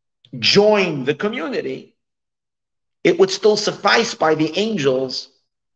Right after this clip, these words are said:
um, to appear to be eating. That would still suffice because at least their external behavior is be-, is eating. That's called behavior.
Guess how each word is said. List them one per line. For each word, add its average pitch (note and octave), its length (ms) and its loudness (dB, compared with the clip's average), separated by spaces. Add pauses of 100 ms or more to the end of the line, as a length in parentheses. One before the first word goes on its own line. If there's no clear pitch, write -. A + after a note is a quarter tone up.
(400)
um, C3 540 2 (1000)
to C#3+ 140 6
appear F3+ 600 2
to C3+ 100 -14
be B2 280 -14
eating. G2+ 360 -16 (300)
That - 180 -10
would C3+ 120 -4
still D3+ 260 -4
suffice C#3 640 0 (440)
because D3 360 4
at - 140 0
least - 400 0 (340)
their C3 200 2
external G#3 480 2
behavior G#3+ 540 2
is E3+ 100 -8
be-, F#3+ 360 -10
is G3+ 140 -10
eating. B3+ 340 -8 (1800)
That's E3 220 -2
called F#3+ 340 2
behavior. F3+ 540 0